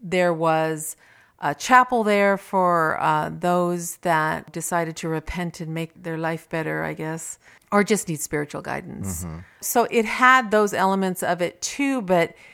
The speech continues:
Speaker 1: it was not something that was there from its beginnings. I think over time, there was a sense of trying to treat these people more humanely.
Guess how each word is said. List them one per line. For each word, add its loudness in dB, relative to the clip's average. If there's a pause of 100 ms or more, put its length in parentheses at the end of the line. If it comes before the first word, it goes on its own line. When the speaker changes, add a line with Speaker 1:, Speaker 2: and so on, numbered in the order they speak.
(320)
Speaker 1:
it 2
was 4
not 4
something 0
that 4
was 0
there 4
from -2
its -6
beginnings. 0
I 2
think -6
over -2
time, 0 (320)
there 2
was 0
a -2
sense -2 (120)
of -2
trying -6
to -8 (140)
treat -8
these -12
people -4
more -6
humanely. -6